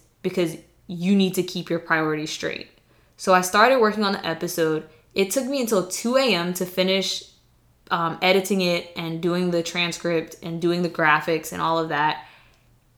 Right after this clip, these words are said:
And I published it. And you know what? God rewarded me because I still woke up in time to get to work on time at seven thirty.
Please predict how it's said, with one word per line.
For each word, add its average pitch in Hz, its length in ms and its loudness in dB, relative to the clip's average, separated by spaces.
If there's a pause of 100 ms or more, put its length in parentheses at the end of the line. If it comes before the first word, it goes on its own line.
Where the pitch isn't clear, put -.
(120)
And 226 360 2 (680)
I 220 80 4
published 220 420 2
it. - 220 -14 (1500)
And 220 220 2
you 226 60 4
know 254 160 4
what? 330 340 2 (380)
God 294 300 10
rewarded 269 420 4
me 175 380 -4
because 226 240 2
I 262 160 4
still 285 360 4
woke 262 240 4
up 269 200 2
in 226 120 4
time 226 280 0
to 220 40 4
get 220 180 2
to 214 60 0
work 214 380 0
on 208 240 2
time 220 260 2
at 202 120 -4
seven 208 280 -2
thirty. 202 420 2